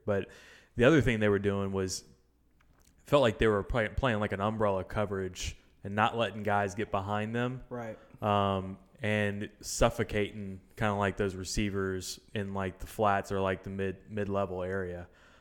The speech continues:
Speaker 1: Um, and there was a couple of times where, where Chase got deep on a, on a corner,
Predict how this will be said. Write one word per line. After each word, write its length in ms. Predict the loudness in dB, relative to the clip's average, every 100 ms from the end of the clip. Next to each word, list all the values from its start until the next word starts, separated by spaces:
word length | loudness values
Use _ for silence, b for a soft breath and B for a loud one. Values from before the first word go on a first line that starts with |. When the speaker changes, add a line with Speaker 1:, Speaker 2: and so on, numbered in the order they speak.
| b
Speaker 1:
Um, 560 | -2 0 0 -4 -8 -14 -18 _ -8
and 160 | -2 0
there 80 | 0
was 100 | 2
a 40 |
couple 280 | 6 6 6
of 60 |
times 300 | 6 6 6
where, 380 | 2 2 2 0 -4
where 380 | -4 -2 -4 -12 -20 _ _ _ _ _ -18
Chase 400 | 0 2 2 0
got 400 | 0 2 2 -2
deep 320 | -4 -4 -4 -8 -20 _ _ -8
on 240 | -6 -4
a, 180 | -4 -6
on 100 | -6
a 60 | -8
corner, 560 | -6 -4 -2 -2 -4